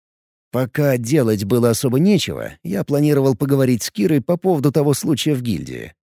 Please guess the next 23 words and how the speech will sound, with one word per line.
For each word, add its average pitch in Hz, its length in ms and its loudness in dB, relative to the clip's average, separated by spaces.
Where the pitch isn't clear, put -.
В - 40 -20
конце 117 320 -2
концов, 117 540 -2
не 143 160 2
обязательно 127 680 0
для 110 240 0
этого 110 240 -2
ходить 120 300 -2
в 101 80 -6
бар. 73 340 -10
Хотя 180 420 -4
идея 165 320 -2
бара 147 360 -4
в - 80 -12
человеческом 131 720 -2
виде 175 380 -2
привлекала 202 640 -2
меня 190 360 4
гораздо 185 500 -2
больше. 101 540 -8
"Давай, 165 400 0
может, 170 380 2
поговорим?" — 135 640 -2